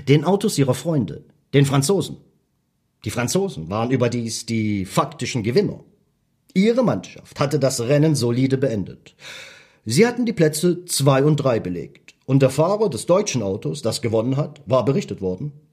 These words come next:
Ein Belgier. Daher hat jedes blaue Auto eine doppelte Portion an Jubel erhalten, wenn es den Hügelkamm passierte.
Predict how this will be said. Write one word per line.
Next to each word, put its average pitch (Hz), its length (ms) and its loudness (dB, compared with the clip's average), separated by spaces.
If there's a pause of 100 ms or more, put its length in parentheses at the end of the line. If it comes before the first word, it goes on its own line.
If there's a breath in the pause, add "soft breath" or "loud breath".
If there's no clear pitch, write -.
(180)
Ein 139 220 4
Belgier. 165 360 2 (1040)
Daher 131 500 0
hat 123 200 0
jedes 143 360 4
blaue 131 380 2
Auto 110 380 -4 (260 loud breath)
eine 165 240 4
doppelte 226 440 0
Portion 135 520 0
an 151 140 2
Jubel 143 300 6
erhalten, 82 480 -10 (140)
wenn 175 280 2
es 208 140 0
den 196 160 2
Hügelkamm 143 560 4
passierte. 85 540 -6